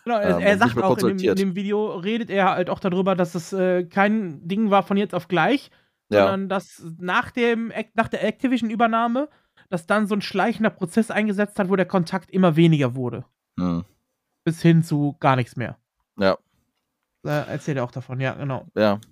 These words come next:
Speaker 2: ja, und das ist, ist schwierig. Sehr, sehr schwierig. Also, <clears throat> ich sag mal so, für die Leute, die dahinter stehen, macht's natürlich Sinn, ähm, wenn du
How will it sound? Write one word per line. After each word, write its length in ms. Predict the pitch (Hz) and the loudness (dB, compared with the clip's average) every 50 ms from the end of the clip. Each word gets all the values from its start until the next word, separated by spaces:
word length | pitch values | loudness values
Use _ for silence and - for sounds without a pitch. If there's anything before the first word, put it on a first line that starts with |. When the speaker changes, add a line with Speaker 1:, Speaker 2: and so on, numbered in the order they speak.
| _ - - | _ -8 -2
Speaker 2:
ja, 200 | 98 113 127 131 | 0 2 2 2
und 120 | 123 113 | 0 -2
das 120 | 110 104 - | -4 -4 -4
ist, 560 | 117 113 - - - - - - - - - _ _ _ _ _ _ _ _ _ _ _ _ _ _ _ _ _ _ _ _ _ _ _ - - - - _ _ _ _ _ - | -6 -6 -8 -8 -8 -8 -8 -10 -10 -14 -16 _ _ _ _ _ _ _ _ _ _ _ _ _ _ _ _ _ _ _ _ _ _ _ -18 -18 -18 -20 _ _ _ _ _ -4
ist 180 | 127 123 - | -2 -2 -2
schwierig. 420 | - - 107 110 95 80 - - _ _ _ _ _ - | -4 -2 -2 -2 -4 -6 -10 -14 _ _ _ _ _ -12
Sehr, 160 | - 110 104 | -8 -6 -6
sehr 100 | 98 95 | -6 -8
schwierig. 360 | - - 92 85 85 85 - - | -12 -12 -12 -12 -12 -12 -8 -4
Also, 220 | 120 131 147 143 - - - - - - - - - _ _ _ _ _ _ _ _ _ _ _ - | -2 2 2 2 0 0 -6 -20 -20 -20 -20 -20 -20 _ _ _ _ _ _ _ _ _ _ _ -12
<clears throat> 440 | - 160 147 113 - _ _ _ - | -10 -8 -10 -10 -12 _ _ _ -12
ich 100 | 139 127 | -6 -2
sag 120 | - 170 185 | -2 0 2
mal 120 | 180 160 | 2 0
so, 300 | 143 160 165 160 147 143 _ - | 2 4 4 4 2 0 _ -10
für 140 | - 147 | -10 -6
die 100 | 127 131 127 | -6 -4 0
Leute, 320 | 123 135 147 156 - 160 | 2 4 2 2 2 -2
die 120 | 139 147 139 | -6 -4 -2
dahinter 380 | 139 120 113 143 156 - 156 | 0 0 0 0 -2 -4 -6
stehen, 480 | 135 - - 143 143 143 139 139 139 - _ _ _ _ | -4 -4 -4 -4 -2 -2 -4 -6 -6 -8 _ _ _ _
macht's 440 | - 110 117 120 - - - - - | -2 2 2 2 0 -2 -10 -8 -6
natürlich 500 | 113 101 - - 107 98 95 - - - - | -6 -6 -4 -4 -6 -6 -6 -10 -12 -16 -14
Sinn, 500 | 98 98 - - 139 147 175 208 247 254 _ _ _ _ _ _ _ _ - | -12 -8 -2 2 2 2 2 2 -2 -4 _ _ _ _ _ _ _ _ 2
ähm, 480 | 110 113 113 113 113 113 113 113 107 104 | 4 6 6 6 6 4 2 0 0 2
wenn 160 | 110 110 107 | 2 2 2
du 180 | 107 110 107 | 0 0 0